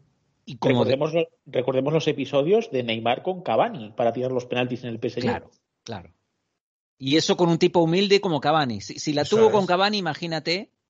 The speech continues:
Speaker 1: con cualquiera de estos otros que están ahora
Speaker 3: Con
Speaker 1: en el
Speaker 3: Ca-,
Speaker 1: Paris Saint-Germain.
Speaker 3: Cavani, que es un jugador ejemplar, ¿eh? Y tú bien lo sabes, Carlos, que llega a Uruguay y se coge el autobús para ir a su pueblo.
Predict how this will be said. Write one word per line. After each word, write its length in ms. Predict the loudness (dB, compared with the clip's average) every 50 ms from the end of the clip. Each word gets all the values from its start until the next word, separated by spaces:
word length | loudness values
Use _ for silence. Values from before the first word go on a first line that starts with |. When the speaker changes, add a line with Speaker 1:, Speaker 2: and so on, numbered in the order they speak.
| _ _ _ _ _ _ _ _ _ _ _ _ _ _ _ _ _ _ _ _
Speaker 1:
con 220 | -6 -4 -4 -2
cualquiera 360 | -2 -4 -4 -2 -2 -2 0 0
de 60 | -2
estos 240 | -2 -4 -8 -8 -8
otros 220 | -6 -6 -8 -8
que 80 | -8 -8
están 200 | -6 -4 -4 -2
ahora 220 | -2 -2 -2 0
Speaker 3:
Con 80 | 0 -2
Speaker 1:
en 60 | -2
el 0 |
Speaker 3:
Ca-, 40 | -2
Speaker 1:
Paris 160 | -2 0 2
Saint-Germain. 300 | 2 4 4 2 2 2
Speaker 3:
Cavani, 200 | 2 2 0 0
que 100 | -2 -4
es 160 | -4 -2 -4
un 120 | -6 -6
jugador 500 | -6 -8 -8 -2 -2 0 2 2 2 0
ejemplar, 680 | 0 -2 -4 -6 -8 -10 -10 -8 -4 -2 -2 -2 -2 -6
¿eh? 180 | -10 -14 -16 -18 _ _ _ _ _ _ _ _ _ _ _ _
Y 100 | -20 -12
tú 120 | -8 -4
bien 120 | -2 0 2
lo 80 | 0
sabes, 300 | 0 0 0 0 0 0
Carlos, 280 | 0 0 0 0 -2 -4
que 160 | -4 -4 -2
llega 160 | 0 2 4
a 40 | 4
Uruguay 400 | 4 2 4 4 4 4 4 4 2
y 40 |
se 160 | -2 -6 -6 -6
coge 240 | -6 -8 -4 -2
el 60 | 0 0
autobús 400 | -2 -2 -4 -4 -4 -4 -4 -4
para 160 | -4 -4 -2
ir 80 | -2
a 60 | -4 -4
su 140 | -6 -8
pueblo. 400 | -4 -4 -2 -2 -4 -6 -8 -12